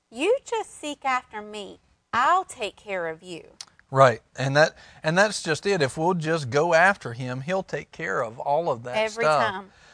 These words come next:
Speaker 2: So the interesting thing is, I want to, um, I want to go into this verse 'cause this verse has got some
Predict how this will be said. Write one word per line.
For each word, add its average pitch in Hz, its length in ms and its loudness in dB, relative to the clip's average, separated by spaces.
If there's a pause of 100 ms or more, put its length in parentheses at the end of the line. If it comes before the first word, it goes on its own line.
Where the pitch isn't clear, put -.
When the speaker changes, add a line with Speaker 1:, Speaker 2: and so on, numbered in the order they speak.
(140)
Speaker 2:
So 170 380 2 (320)
the 170 80 -2
interesting 202 680 0
thing 170 300 -6
is, 139 340 -4
I 151 100 0
want 175 360 -4
to, 139 400 -8 (360)
um, 123 580 -4 (640)
I 147 60 0
want 180 280 -4
to 156 100 -4
go 147 240 0
into 151 340 -6
this 127 160 -6
verse 131 340 -8
'cause 120 280 -8
this 190 240 -2
verse 139 480 -4
has 120 160 -14
got 131 320 -4
some 113 320 -14